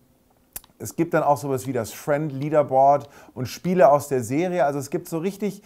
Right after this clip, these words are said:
richtig viele Sachen, die ihr hier nochmal, wo ihr tiefer einsteigen könnt, einfach nochmal Zusatzinformationen kriegt oder latest news for this game, ne? Alles Mögliche ist da mit dabei.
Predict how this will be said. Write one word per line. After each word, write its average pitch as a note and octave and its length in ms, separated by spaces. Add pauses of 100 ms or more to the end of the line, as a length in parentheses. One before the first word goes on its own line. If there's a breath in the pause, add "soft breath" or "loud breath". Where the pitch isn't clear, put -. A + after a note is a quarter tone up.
(280 loud breath)
richtig F#3 420
viele G3 280
Sachen, E3 420
die D3 140
ihr D3+ 80
hier D3 120
nochmal, D3 300
wo C#3 80
ihr C3 160
tiefer F3+ 400
einsteigen D3+ 500
könnt, D3+ 180
einfach C3+ 160
nochmal C3+ 280
Zusatzinformationen C#3+ 1080
kriegt C3 220
oder B2+ 140
latest C3+ 400
news E3 320
for D3 240
this C#3+ 180
game, C#3 320
ne? F3+ 220 (400 loud breath)
Alles G3 320
Mögliche E3+ 500
ist - 260
da C#3 80
mit C3 240
dabei. A#2+ 580